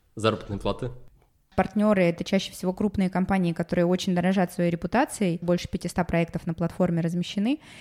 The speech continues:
Speaker 2: И вот из них не было ни одного случая, когда компания как-то недобросовестно повела бы себя в отношении, а, наших талантов. Конечно же, есть договор, который подтверждает юридические обязательства сторон.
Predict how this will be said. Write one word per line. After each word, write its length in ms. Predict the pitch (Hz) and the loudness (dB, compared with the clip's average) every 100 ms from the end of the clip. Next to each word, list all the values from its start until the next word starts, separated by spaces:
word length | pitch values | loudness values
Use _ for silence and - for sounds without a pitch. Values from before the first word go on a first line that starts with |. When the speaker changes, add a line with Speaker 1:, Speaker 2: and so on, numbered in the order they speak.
| - - | -10 -4
Speaker 2:
И 100 | 180 | 0
вот 200 | 185 196 | 0 0
из 220 | 185 175 | -2 0
них 300 | 214 269 - | 0 0 0
не 160 | 190 | 0
было 180 | 208 208 | 2 2
ни 180 | 190 214 | 4 4
одного 380 | 233 208 202 196 | 4 4 2 2
случая, 480 | - 240 - 196 185 | 2 -2 2 2 2
когда 360 | 180 175 190 | -2 0 0
компания 520 | 185 180 208 247 226 | 0 2 4 4 4
как-то 300 | 175 175 - | 0 -4 -4
недобросовестно 800 | 180 170 175 180 - 233 220 180 | -2 0 0 0 2 2 2 -2
повела 360 | 180 165 170 190 | -2 0 0 0
бы 80 | 190 | -2
себя 300 | - 165 180 | -2 -2 -2
в 20 | |
отношении, 680 | 180 165 - 180 180 170 - - - - | -2 -4 -2 0 0 -2 -4 -14 -14 -4
а, 200 | 160 151 | 0 2
наших 300 | 165 180 180 | 2 0 -2
талантов. 460 | - 170 147 143 - - _ _ _ - | -2 -2 -4 -6 -12 -14 _ _ _ 0
Конечно 360 | 196 214 202 | 2 4 2
же, 100 | 185 | 0
есть 220 | 180 208 175 | 2 0 2
договор, 440 | 180 190 156 226 | 2 4 2 0
который 360 | - 226 202 190 | -2 -2 0 0
подтверждает 680 | 175 170 185 185 175 170 | -2 -2 2 4 4 2
юридические 640 | 180 180 185 - - 170 170 | 0 0 -2 -4 -4 0 2
обязательства 600 | 175 180 165 160 - 175 | 4 4 2 -2 -4 -4
сторон. 500 | - 180 165 151 | 0 2 2 0